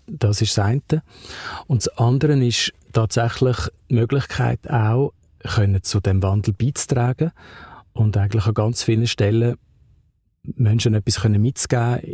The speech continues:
im Sinn von einer Inspiration, im Sinn von einer Orientierung.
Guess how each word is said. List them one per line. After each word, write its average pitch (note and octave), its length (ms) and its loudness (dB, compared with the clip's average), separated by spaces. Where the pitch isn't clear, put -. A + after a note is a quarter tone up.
im D3+ 140 0
Sinn G#2+ 220 2
von G#2 180 0
einer G2+ 100 2
Inspiration, A2 1000 0
im A2+ 100 2
Sinn G#2 240 0
von G2+ 280 0
einer G2+ 420 2
Orientierung. A2+ 680 2